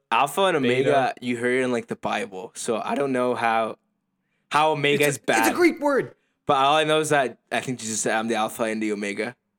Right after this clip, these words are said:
Speaker 1: So it's just like, so he's both? Oh, whoa. Alpha and the Omega. Alpha being, like, the top.
Speaker 2: Wait,
Speaker 1: And, uh,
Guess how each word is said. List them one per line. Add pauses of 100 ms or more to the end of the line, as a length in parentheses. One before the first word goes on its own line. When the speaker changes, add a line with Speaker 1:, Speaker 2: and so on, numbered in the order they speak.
(500)
Speaker 1:
So
it's
just
like, (640)
so
he's
both? (360)
Oh,
whoa. (1200)
Alpha
and
the
Omega. (300)
Alpha
being,
like,
the
top. (380)
Speaker 2:
Wait,
Speaker 1:
And,
uh,